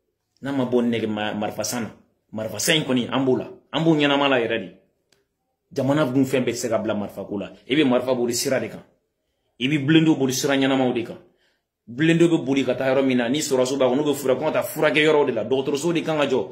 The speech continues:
Kalan de kan ka dayɛlɛ ka denmisɛnw ma. Usine de kan ka dayɛlɛ. Baara de ka di denmisɛnninw ma.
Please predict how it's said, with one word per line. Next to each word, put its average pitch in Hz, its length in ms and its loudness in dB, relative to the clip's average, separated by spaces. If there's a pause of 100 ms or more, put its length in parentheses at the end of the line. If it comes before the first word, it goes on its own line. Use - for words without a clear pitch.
(220)
Kalan 180 180 2
de 175 60 2
kan 175 120 -2
ka 160 60 0
dayɛlɛ 156 220 4
ka 139 100 0
denmisɛnw 147 420 -2
ma. 123 220 -6 (320)
Usine 165 280 2
de 170 80 4
kan 170 140 0
ka 160 60 2
dayɛlɛ. 139 220 2
Baara 180 200 2
de 160 100 -2
ka 147 100 0
di 139 120 -6
denmisɛnninw 131 360 -2
ma. 104 180 -10